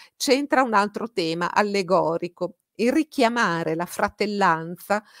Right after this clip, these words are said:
ehm, richiama un tema che è proprio quello, ehm, importante per la, per la, per l'alchimia, che è l'incesto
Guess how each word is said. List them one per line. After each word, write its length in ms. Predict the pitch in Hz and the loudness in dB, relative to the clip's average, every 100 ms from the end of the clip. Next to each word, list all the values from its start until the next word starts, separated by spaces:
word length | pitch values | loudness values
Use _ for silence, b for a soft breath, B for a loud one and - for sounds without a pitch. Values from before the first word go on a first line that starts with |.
| B B | B B
ehm, 160 | 202 190 | 0 2
richiama 640 | 214 269 - 254 202 202 208 | 0 -2 0 2 2 2 -4
un 180 | 240 | -4
tema 440 | 240 175 170 180 190 | -4 -2 0 -2 -4
che 120 | 196 | -6
è 40 | |
proprio 380 | 196 214 208 220 | -4 -4 -4 -6
quello, 640 | - 202 180 196 196 208 - | -2 0 0 0 0 0 2
ehm, 640 | 185 180 175 175 165 160 - | 2 4 2 -2 -6 -10 -6
importante 1000 | 226 208 226 220 - 170 156 170 - 180 | -6 -2 -4 -2 0 0 0 -6 -8 -6
per 220 | - 190 | -2 -2
la, 200 | 190 190 - _ | 0 -4 -4 _
per 180 | - 190 | -4 0
la, 240 | 202 - | 0 -2
per 180 | - 202 | -2 -2
l'alchimia, 580 | 196 190 233 208 170 175 | -2 -4 -6 -6 -4 -4
che 140 | - | -2
è 20 | 214 | -2
l'incesto 920 | 208 226 - 185 165 - - 208 202 | -2 -6 -2 0 0 -4 -4 -4 -4